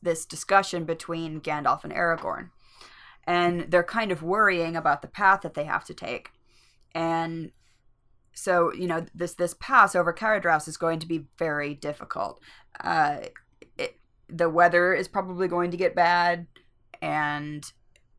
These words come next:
it's very treacherous. Aragorn says that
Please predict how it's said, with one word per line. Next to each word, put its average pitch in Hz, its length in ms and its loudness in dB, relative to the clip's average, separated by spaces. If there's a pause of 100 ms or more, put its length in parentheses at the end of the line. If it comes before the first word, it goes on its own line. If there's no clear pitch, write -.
(640)
it's 165 420 -2 (180)
very 165 280 2
treacherous. - 680 -8 (1300)
Aragorn 214 760 6 (420)
says 180 480 2
that 175 260 0